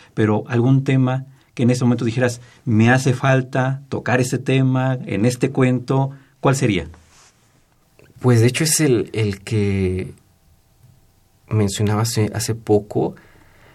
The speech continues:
Speaker 2: eh, Empecé a leer cuan-, de él, sobre él cuando ya había terminado estos cuentos, pero he tratado de, de, de, de crear algo, todavía no lo tengo, sobre la, la idea de que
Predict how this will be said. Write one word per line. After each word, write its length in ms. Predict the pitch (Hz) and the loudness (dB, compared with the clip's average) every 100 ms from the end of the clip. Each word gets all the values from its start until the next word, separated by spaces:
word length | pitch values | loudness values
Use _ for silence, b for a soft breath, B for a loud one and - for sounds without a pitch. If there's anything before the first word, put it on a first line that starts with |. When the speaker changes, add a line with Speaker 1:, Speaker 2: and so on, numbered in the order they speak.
| b _ _ | b _ _
Speaker 2:
eh, 920 | 104 101 98 95 95 92 92 92 92 - - _ | -2 0 0 0 0 -2 -2 -2 -4 -8 -18 _
Empecé 320 | 107 101 110 | 0 2 4
a 40 | 120 | 6
leer 260 | 117 117 - | 6 4 0
cuan-, 240 | 117 101 | 0 2
de 140 | 98 | 2
él, 160 | 101 104 | 2 -2
sobre 260 | - 104 101 | 0 0 2
él 100 | 104 | 2
cuando 220 | 110 98 | 2 2
ya 120 | 95 | 2
había 200 | 98 101 | 2 0
terminado 260 | - 107 104 | 0 2 2
estos 220 | 107 113 | 0 -4
cuentos, 300 | - 104 110 | 0 0 -2
pero 300 | - 98 92 90 | -2 0 0 -2
he 100 | 98 | -4
tratado 560 | - 113 - - 135 120 | -4 -10 -8 -2 2 4
de, 200 | 107 101 | 4 2
de, 200 | 101 95 | -2 -4
de, 140 | 85 - | -4 -6
de 300 | - 98 - | -6 -6 -4
crear 220 | 113 113 | -2 0
algo, 420 | 113 113 113 113 _ - - - | 2 2 2 -2 _ -20 -20 -2
todavía 240 | 107 110 | 2 4
no 40 | 110 | 2
lo 100 | 107 | 2
tengo, 440 | 110 107 107 135 B B B B | 2 2 2 0 B B B B
sobre 360 | - 147 127 | 4 6 6
la, 280 | 110 104 95 90 87 - _ - | 6 4 2 -2 -4 -14 _ -4
la 140 | 107 101 | 0 2
idea 280 | 104 104 | 4 4
de 140 | 95 | 2
que 120 | 92 | -2